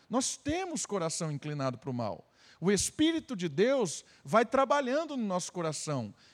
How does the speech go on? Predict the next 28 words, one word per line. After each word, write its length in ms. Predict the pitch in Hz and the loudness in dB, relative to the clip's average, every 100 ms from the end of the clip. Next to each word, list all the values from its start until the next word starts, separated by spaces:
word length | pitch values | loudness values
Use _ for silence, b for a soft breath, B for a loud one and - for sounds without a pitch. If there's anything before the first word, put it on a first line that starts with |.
| b | b
vai 280 | 131 214 262 | 0 2 2
nos 180 | 262 | -2
despertando 680 | 180 247 - 247 - 247 311 | -4 -4 0 -2 0 -2 -2
para 120 | 240 233 | -4 -6
aquilo 240 | 233 220 | -4 -6
que 120 | 202 | -4
é 40 | 180 | -6
certo. 580 | - 170 175 156 - | -4 0 0 0 -6
O 40 | 151 | -8
Espírito 400 | 180 285 233 240 | -6 -6 -6 -8
de 80 | 180 | -2
Deus 240 | 240 254 | 0 2
vai 140 | 247 | 2
nos 160 | 269 247 | 0 -2
ajudar 420 | 247 233 226 285 254 | -2 -2 -2 0 -2
a 60 | 208 | -6
crescer. 560 | 185 165 - 135 104 - b b b b | -6 -6 -4 -6 -6 -12 b b b b
Por 140 | 185 226 | -2 0
isso 200 | 285 262 | 2 0
a 80 | |
ideia 520 | 220 160 233 277 247 - | 0 0 4 4 4 2
é 140 | 208 | -2
que 100 | 214 | -2
nós 300 | 202 240 247 | -2 0 2
vamos 260 | 214 220 190 | 2 2 2
nos 180 | 196 - | 0 0
quebrantando, 960 | 208 185 175 151 170 202 269 311 302 b b b | 0 2 0 0 4 4 4 2 -2 b b b
orando, 720 | - 175 170 196 269 302 320 | 0 2 4 4 4 2 -2